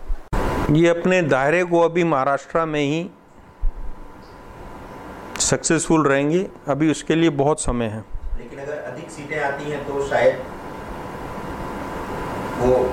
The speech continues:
Speaker 2: एक निर्णायक भूमिका में
Speaker 1: दो हज़ार छब्बीस के बाद इनके योग बनते हैं, उसमें छब्बीस में क्या fight होगी, उस time की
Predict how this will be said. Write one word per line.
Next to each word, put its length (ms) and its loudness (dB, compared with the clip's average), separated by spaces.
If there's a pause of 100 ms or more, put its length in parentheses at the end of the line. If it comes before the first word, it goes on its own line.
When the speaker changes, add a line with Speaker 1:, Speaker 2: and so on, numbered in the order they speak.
(120)
Speaker 2:
एक 100 -2
निर्णायक 460 2
भूमिका 300 2
में 140 4
Speaker 1:
दो 240 6
हज़ार 300 4
छब्बीस 500 0
के 140 2
बाद 340 2
इनके 280 0
योग 400 4 (180)
बनते 460 2
हैं, 140 4
उसमें 460 2 (360)
छब्बीस 460 2
में 260 2 (200)
क्या 220 6
fight 420 0
होगी, 260 2
उस 260 2
time 220 4
की 420 2